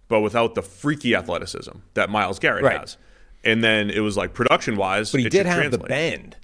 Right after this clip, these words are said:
Speaker 2: Like, that was
Speaker 1: Yes.
Speaker 2: the one thing that he had, that crazy ability to sort of bend and lean over laterally and get around the edge in an cr-, incredibly tight arc.
Speaker 1: Yeah, P F F grades in the last four games for Barnett. So the Eagles just,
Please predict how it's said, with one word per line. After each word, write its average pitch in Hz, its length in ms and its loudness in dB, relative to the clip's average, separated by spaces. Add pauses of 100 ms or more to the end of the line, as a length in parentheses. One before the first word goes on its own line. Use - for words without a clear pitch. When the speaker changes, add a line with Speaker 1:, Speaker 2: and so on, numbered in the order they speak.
Speaker 2:
Like, 107 180 -2
that 131 160 2
was 139 140 2
Speaker 1:
Yes. 123 160 2
Speaker 2:
the 123 60 0
one 127 280 0
thing 127 280 0
that 101 80 -4
he 95 100 -4
had, 101 520 -2
that 101 360 -2 (240)
crazy 110 840 -2
ability 107 540 -2
to 104 180 -8
sort 98 160 -6
of 80 160 -8
bend 113 340 0
and 98 220 -6
lean 107 220 -4
over 104 320 -2
laterally 95 480 0
and 85 80 -8
get 101 100 -4
around 98 240 -4
the 90 100 -4
edge 95 240 -4
in 92 80 -8
an 87 60 -8
cr-, - 240 -16
incredibly 98 460 -6
tight 98 340 -6
arc. 90 380 -8 (260)
Speaker 1:
Yeah, 92 160 -4
P - 180 -4
F 143 120 -2
F 139 120 -2
grades 110 280 0
in 98 60 -4
the 98 60 -2
last 98 220 -2
four 120 220 -2
games 95 300 -6
for 104 120 -8
Barnett. 92 460 -4
So 107 80 -2
the 101 100 -4
Eagles 135 340 0
just, 101 240 -4